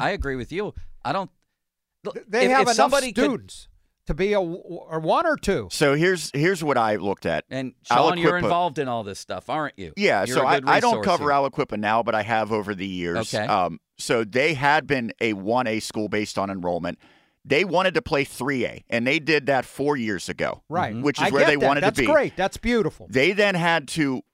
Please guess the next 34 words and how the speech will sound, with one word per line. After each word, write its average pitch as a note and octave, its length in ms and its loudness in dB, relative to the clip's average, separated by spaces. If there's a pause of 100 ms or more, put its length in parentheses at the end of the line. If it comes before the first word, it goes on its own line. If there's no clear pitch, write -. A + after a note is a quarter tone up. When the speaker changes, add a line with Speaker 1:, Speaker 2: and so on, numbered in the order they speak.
Speaker 3:
play D3+ 320 2
in A#2 120 -2
four E3+ 400 2
A A2 180 2
against A2 420 -2
their A2 140 0
will F#2+ 300 0
because B2+ 440 -2
of B2 80 -4
this A#2 160 -4
competitive B2 560 -4
balance D#2+ 500 -4
where G2 320 0
if G#2 200 -6
you A2 300 -4
have A#2+ 280 -2
so A#2+ 140 -4
much A#2 140 -4
success A#2 600 -4
and A#2+ 260 -2
so B2 160 -4
many A#2+ 200 -4
transfers, F2 520 -8
which G2+ 160 -8
is - 180 -10
three B2 280 -6
or F#2+ 160 -2
more, A2+ 380 -2 (180)
Speaker 1:
Right. G#2 260 -4 (220)
Speaker 3:
you B2 160 -2
get C3 180 -2
bumped A#2+ 280 0
up A#2 140 -4
one. A2+ 340 -2